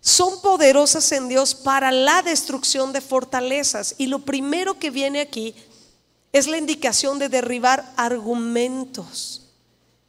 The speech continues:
y toda altivez que se levanta en contra del conocimiento de Dios. Y luego la indicación es, "Y llevando cautivo todo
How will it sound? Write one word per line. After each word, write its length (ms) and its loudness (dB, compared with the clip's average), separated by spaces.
y 120 -4
toda 260 2
altivez 540 0
que 120 -4
se 160 0
levanta 460 -2
en 160 -4
contra 440 -2
del 180 -6
conocimiento 920 -4
de 160 0
Dios. 520 -2
Y 100 0
luego 240 0
la 120 2
indicación 680 -2
es, 300 -2
"Y 80 -6
llevando 560 0
cautivo 720 -4
todo 540 0